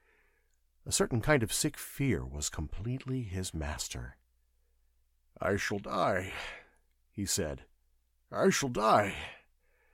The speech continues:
I must die of this fool's sickness. In this way, this way and no other way, I shall be lost. I fear what will happen in the future.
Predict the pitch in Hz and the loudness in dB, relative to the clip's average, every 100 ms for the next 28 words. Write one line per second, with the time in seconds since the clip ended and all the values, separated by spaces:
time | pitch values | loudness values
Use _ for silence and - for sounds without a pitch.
0 | _ _ _ _ _ _ 104 143 202 220 | _ _ _ _ _ _ 2 4 6 4
1 | - 95 80 92 87 98 - - 117 139 | 4 0 0 -4 -2 2 2 4 4 6
2 | 123 98 - 196 _ 82 76 - - _ | 6 6 4 2 _ -6 -4 -6 -8 _
3 | _ _ _ _ _ _ _ 107 123 139 | _ _ _ _ _ _ _ -4 -2 4
4 | 160 214 - 98 78 67 71 69 - _ | 6 8 6 4 -4 -6 -10 -12 -16 _
5 | - 156 - 139 127 120 135 151 175 147 | 4 6 8 8 8 8 8 10 10 8
6 | 92 92 95 131 - 101 120 139 151 101 | 4 -2 4 4 4 2 6 10 10 10
7 | - - _ _ _ _ _ _ _ _ | 0 -10 _ _ _ _ _ _ _ _
8 | _ - 123 139 - 165 185 143 101 101 | _ 2 4 4 2 2 4 4 2 -2
9 | 101 104 104 120 113 113 107 - 131 127 | -4 -2 2 2 2 0 -2 0 2 4
10 | 185 165 | 0 -2